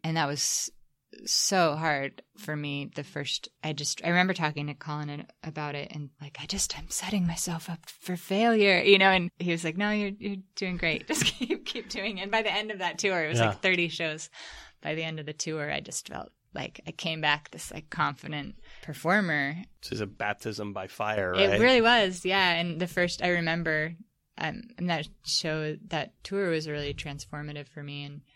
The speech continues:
Speaker 1: in a bunch of ways, but, um, one of them was just, I was, just felt like this awkward,
Speaker 2: Yeah.
Speaker 1: shy person at the beginning, um, not knowing what to do with all these people in the room, to by the end, just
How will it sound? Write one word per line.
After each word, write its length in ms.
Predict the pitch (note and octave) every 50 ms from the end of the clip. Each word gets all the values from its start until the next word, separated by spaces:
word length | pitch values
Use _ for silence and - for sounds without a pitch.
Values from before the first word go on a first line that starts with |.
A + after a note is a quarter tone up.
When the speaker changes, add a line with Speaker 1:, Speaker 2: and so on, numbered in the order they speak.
| _ _ _ _
Speaker 1:
in 80 | - D#3
a 60 | D#3
bunch 260 | D3+ F#3 F#3+ F#3 - E3+
of 60 | D3
ways, 280 | C#3+ C#3 C#3 C#3+ C3+ -
but, 240 | C#3+ D3 C#3 - - -
um, 360 | D3+ D3 C#3+ C#3+ C#3+ C#3+ C3+ _ _ - -
one 240 | - D3+ D3 D3 D3+
of 100 | D3+ C#3
them 160 | D3+ C#3 C#3
was 180 | C#3+ C#3 - -
just, 300 | - C#3+ C3 - - - -
I 140 | C#3 C#3 C#3+
was, 300 | D3 C#3+ - - - - _ _ -
just 220 | - - - -
felt 160 | - C#3+ - -
like 140 | D3 -
this 180 | - C3+ - - -
awkward, 480 | - C#3+ D3 - - C#3+ C#3+ C#3+ C3+ - _ - - _ _ - -
Speaker 2:
Yeah. 160 | - - -
Speaker 1:
shy 380 | - - - E3 D3+ D3 C#3+
person 640 | C#3+ - - C#3+ C3+ - - C#3+ C#3+ C#3+ C#3 C#3 - -
at 120 | D3+ -
the 40 | C#3
beginning, 640 | C3 D3+ C#3+ B2+ D3 D3 C#3+ C#3+ C#3 C#3 C3+ C3+ - - _ _ _ -
um, 360 | C#3+ C#3+ C#3 C#3 C#3+ D#3 F3+ G#3 F#3+
not 320 | D3 C#3+ C#3 C#3 - -
knowing 240 | D3 C#3+ C#3+ C#3+ D3
what 160 | D3 - -
to 100 | - D#3
do 80 | D#3 D3+
with 140 | D3+ D3 -
all 100 | C#3+ D3+
these 160 | D3 C#3 -
people 280 | - - C#3+ - - D3+
in 60 | C#3+ C#3
the 80 | C3+
room, 300 | C#3 C#3+ C#3 C#3 C#3 C#3 C#3+
to 140 | - E3+
by 140 | C#3 D#3+ D3
the 120 | D3 D3 C#3+
end, 340 | C#3 C3+ C#3 C#3 C#3+ - -
just 340 | - - - - - - -